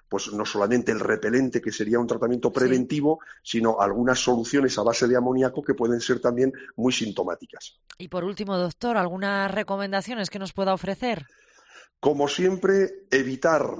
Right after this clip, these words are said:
Speaker 1: las, eh, zonas de la, la, las, las, lo-, los horarios de principio de la mañana y del final de la tarde,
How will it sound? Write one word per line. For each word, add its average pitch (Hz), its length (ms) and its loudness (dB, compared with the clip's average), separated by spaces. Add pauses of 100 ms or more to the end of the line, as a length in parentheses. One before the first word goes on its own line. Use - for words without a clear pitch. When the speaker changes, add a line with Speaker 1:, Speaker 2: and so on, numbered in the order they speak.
(160)
Speaker 1:
las, 113 500 2
eh, 117 260 0
zonas 143 480 2
de 123 140 0
la, 117 280 0
la, 117 200 2
las, 113 320 0
las, 107 340 -4
lo-, 113 140 2
los 131 260 2
horarios 135 520 2 (260)
de 120 140 2
principio 135 480 0
de 139 80 6
la 135 80 4
mañana 131 480 4
y 127 80 0
del 123 180 4
final 123 320 2
de 120 80 4
la 113 160 0
tarde, 175 400 2